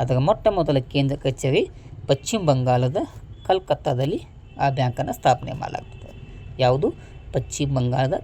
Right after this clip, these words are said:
ಕಲ್ಕತ್ತಾ. ಈ ಕಲ್ಕತ್ತಾದಲ್ಲಿ ಭಾರತೀಯ ರಿಸರ್ವ್ ಬ್ಯಾಂಕಿನ ಏನು ಹೆಡ್ ಕ್ವಾರ್ಟರ್ ಇದೆಯಲ್ಲ, ಅದು ಹತ್ತೊಂಬತ್ತು ನೂರ ಮೂವತ್ತೈದರಿಂದ ಮೂವತ್ತೇಳರ ತನಕ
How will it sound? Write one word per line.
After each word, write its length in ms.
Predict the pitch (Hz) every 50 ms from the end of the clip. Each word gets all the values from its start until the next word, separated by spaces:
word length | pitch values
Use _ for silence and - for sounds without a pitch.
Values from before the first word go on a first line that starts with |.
| - - -
ಕಲ್ಕತ್ತಾ. 840 | 135 123 123 - - 135 123 - - - 131 123 123 123 120 - - - - - - - - - - - - - - - - - - - - -
ಈ 180 | 143 175 214 240
ಕಲ್ಕತ್ತಾದಲ್ಲಿ 1000 | 240 - 208 196 185 - 185 180 - 175 147 127 123 117 120 120 127 - - - - - - - - - - - - - - - - - - 131
ಭಾರತೀಯ 600 | 123 135 131 135 139 143 - - 220 226 233 226
ರಿಸರ್ವ್ 340 | 214 202 180 160 185 190 180
ಬ್ಯಾಂಕಿನ 540 | 170 185 180 180 175 165 - 180 180 180 180 185 185 185 185
ಏನು 300 | 180 - 135 147 175 175
ಹೆಡ್ 240 | 156 139 143 147 165
ಕ್ವಾರ್ಟರ್ 340 | 175 - 202 196 196 196 160
ಇದೆಯಲ್ಲ, 300 | 139 123 131 123 123 123 131 180 208 - - - - - -
ಅದು 260 | 139 131 147 185 247 - - - - - - -
ಹತ್ತೊಂಬತ್ತು 640 | - 143 - - - 202 214 214 214 220 220 - 202
ನೂರ 180 | 208 202 202 202
ಮೂವತ್ತೈದರಿಂದ 1000 | 185 170 160 165 165 175 180 175 - - 165 165 160 156 165 156 160 165 170 170 202 214
ಮೂವತ್ತೇಳರ 840 | 202 165 147 147 151 156 160 175 180 - - - - 170 156 151 147 139
ತನಕ 340 | - - 165 185 - -